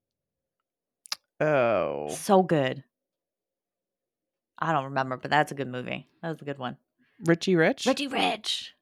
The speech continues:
Speaker 2: right?
Speaker 1: Why did that come to me?
Speaker 2: Oh, it's
Speaker 1: Yeah.
Speaker 2: such a good movie. Underrated.
Speaker 1: He's a, he's a, he's a good actor.
Speaker 2: He is. Um, yeah.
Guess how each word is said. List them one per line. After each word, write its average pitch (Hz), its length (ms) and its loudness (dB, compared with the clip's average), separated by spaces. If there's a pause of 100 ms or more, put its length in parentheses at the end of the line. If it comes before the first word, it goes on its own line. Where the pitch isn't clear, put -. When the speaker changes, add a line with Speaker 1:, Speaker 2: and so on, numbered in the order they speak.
(140)
Speaker 2:
right? 240 380 -2 (120)
Speaker 1:
Why 160 120 -10
did - 100 -14
that - 160 -8
come 202 200 -6
to 226 40 -2
me? 196 100 0
Speaker 2:
Oh, 165 260 2
it's 160 80 -8
Speaker 1:
Yeah. 196 280 6
Speaker 2:
such 226 200 -6
a 180 60 -6
good 175 160 0
movie. 160 400 -4 (300)
Underrated. 202 360 -2
Speaker 1:
He's 349 120 10
a, 370 80 8
he's 240 200 6
a, 202 100 6 (140)
he's 208 200 2
a 185 40 4
good 147 160 2
actor. - 400 0
Speaker 2:
He 240 140 0
is. 151 340 -2 (680)
Um, 156 560 -6 (560)
yeah. 170 240 -6